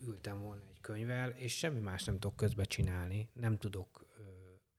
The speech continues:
nem tudok utazni közben,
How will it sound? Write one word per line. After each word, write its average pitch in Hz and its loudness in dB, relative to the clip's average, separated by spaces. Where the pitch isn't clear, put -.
nem 107 -6
tudok - -2
utazni 107 6
közben, 107 4